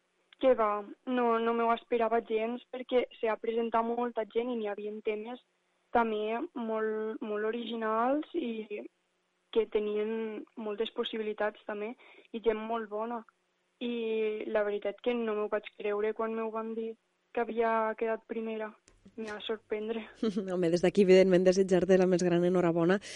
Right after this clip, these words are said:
Speaker 2: a tot això. Núria, quin recorregut tindrà ara aquest treball?
Speaker 1: Bueno, no ho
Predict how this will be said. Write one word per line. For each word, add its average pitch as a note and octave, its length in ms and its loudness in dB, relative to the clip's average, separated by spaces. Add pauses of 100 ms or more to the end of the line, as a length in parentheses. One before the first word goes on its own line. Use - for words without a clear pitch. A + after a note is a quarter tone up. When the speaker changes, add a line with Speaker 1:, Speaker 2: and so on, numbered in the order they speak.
(320)
Speaker 2:
a F#3+ 120 -2
tot G3 160 6
això. A3 240 6
Núria, B3 320 8
quin G#3+ 480 6
recorregut G#3+ 560 10
tindrà F3 380 0
ara F3 100 2
aquest F3+ 240 2
treball? E3 300 4 (1900)
Speaker 1:
Bueno, C#4+ 460 2 (260)
no C4+ 280 2
ho D4+ 40 -2